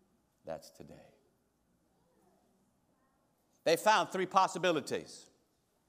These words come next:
The universe is self-created.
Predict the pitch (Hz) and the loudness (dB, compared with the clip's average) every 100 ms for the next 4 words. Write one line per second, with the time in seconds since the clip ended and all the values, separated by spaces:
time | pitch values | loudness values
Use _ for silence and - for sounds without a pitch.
0 | _ _ _ _ _ _ _ _ _ _ | _ _ _ _ _ _ _ _ _ _
1 | _ _ 147 156 226 220 220 226 226 - | _ _ -4 -2 0 2 2 0 -2 -10
2 | - 143 - - 208 220 220 - - - | -8 -6 -6 0 4 4 0 -14 -14 -6
3 | 214 190 170 113 | 2 4 4 2